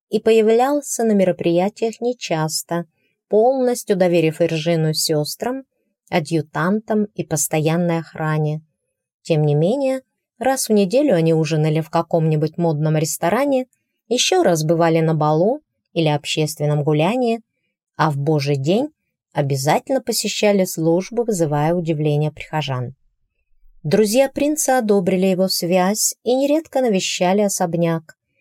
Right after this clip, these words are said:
зная, что их встретят с радостью, вкусно накормят, развлекут беседой и даже споют или сыграют на фортепиано.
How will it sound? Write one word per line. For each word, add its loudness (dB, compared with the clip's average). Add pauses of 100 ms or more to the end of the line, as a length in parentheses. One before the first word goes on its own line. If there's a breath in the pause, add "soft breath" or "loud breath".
(360)
зная, 2 (320)
что -4
их 2
встретят -2
с -4
радостью, -2 (260)
вкусно -2
накормят, 0
развлекут -2
беседой 0 (260)
и -2
даже 2
споют 0 (200)
или 0
сыграют 0
на -2
фортепиано. -4